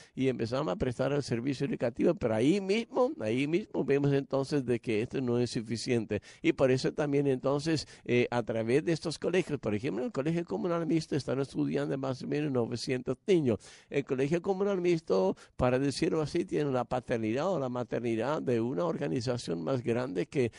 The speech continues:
se hizo a través de este colegio con otros colegios que tenían la misma orientación, que ahora se llama la Red Educativa del Suroccidente de Barranquilla. En esta Red Educa-,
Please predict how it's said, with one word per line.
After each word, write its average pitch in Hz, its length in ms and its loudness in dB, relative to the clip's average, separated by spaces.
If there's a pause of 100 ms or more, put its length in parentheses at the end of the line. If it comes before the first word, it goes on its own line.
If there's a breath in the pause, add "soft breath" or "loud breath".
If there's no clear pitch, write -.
(100)
se - 200 -2
hizo 160 460 2
a 117 100 0
través 120 320 0
de 175 60 -2
este 196 140 -4
colegio 165 420 0
con 123 240 -4
otros 135 380 -2
colegios 156 500 0
que 123 160 -2
tenían 123 400 -2
la 127 80 0
misma 147 280 -4
orientación, 147 680 -2
que - 100 -2
ahora 120 180 2
se 139 180 -4
llama 135 300 0 (240 loud breath)
la 117 200 2
Red 147 180 2
Educativa 131 600 -2
del 127 120 0
Suroccidente 117 800 -2
de 104 80 2
Barranquilla. 110 840 0 (240 loud breath)
En 120 140 -2
esta 147 260 0
Red 190 180 0
Educa-, 175 220 0